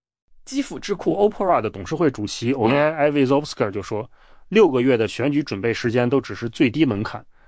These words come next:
Speaker 2: 而且要是不停火，俄罗斯很容易破坏投票，比如无人机到处都是，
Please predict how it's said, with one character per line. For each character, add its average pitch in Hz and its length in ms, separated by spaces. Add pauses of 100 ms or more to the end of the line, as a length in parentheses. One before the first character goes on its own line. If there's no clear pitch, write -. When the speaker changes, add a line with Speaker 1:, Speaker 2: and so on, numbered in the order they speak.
(120)
Speaker 2:
而 147 140
且 127 200
要 139 100
是 131 80
不 135 160
停 139 260
火， 113 360
俄 113 100
罗 131 140
斯 147 160
很 107 180
容 95 180
易 151 60
破 139 240
坏 113 160
投 98 160
票， 110 240 (460)
比 117 80
如 131 200
无 131 80
人 143 160
机 143 160
到 139 200
处 117 100
都 113 160
是， 113 240